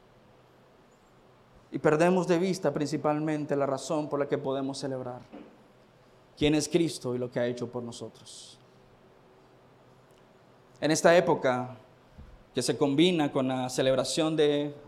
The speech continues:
fin de año y año nuevo, en los que solemos ponernos grandes expectativas, "Este año sí, voy a cumplir lo que me he propuesto los siguientes, los sigui-, los años, los cinco años anteriores, este año sí".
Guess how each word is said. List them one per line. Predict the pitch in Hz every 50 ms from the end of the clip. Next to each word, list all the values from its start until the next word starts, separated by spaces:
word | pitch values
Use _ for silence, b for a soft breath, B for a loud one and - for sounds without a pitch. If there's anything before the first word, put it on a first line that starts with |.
| -
fin | - 160 160 160
de | 160 156
año | 151 151 156 156
y | 147
año | 147 147 147 147
nuevo, | 143 143 156 151 135 127 127 127 131 - - b b b b b b b b
en | - 127
los | 131 131
que | - 156
solemos | 143 - 156 151 165 170 175 175 165
ponernos | - 165 160 165 170 175 165 151 -
grandes | 160 165 165 165 165 151 -
expectativas, | 175 - - 175 - - 175 156 - 185 170 151 143 147
"Este | 160 151 - 190
año | 165 170 180 165
sí, | - - 226 226 180 - B B B B -
voy | 147 160
a | 160 156
cumplir | 202 185 180 - 208 247 254 233 185 160
lo | 156 143 147
que | - 156 156 156 151 143 147 - -
me | 156 165 175
he | 180
propuesto | 175 190 170 143 214 214 208 214 - 190
los | 156 156 151
siguientes, | - 175 185 196 190 190 185 170 -
los | 170 156 -
sigui-, | 170 165 151 170
los | - 156 151 -
años, | 180 175 175 175 170 156 - b b b b
los | 165 151
cinco | - 208 196 175 190
años | 185 185 170 -
anteriores, | 180 165 156 175 165 175 175 160 131 - - - - - -
este | - 165 - - 196
año | 196 185 175 151
sí". | - 156 135 -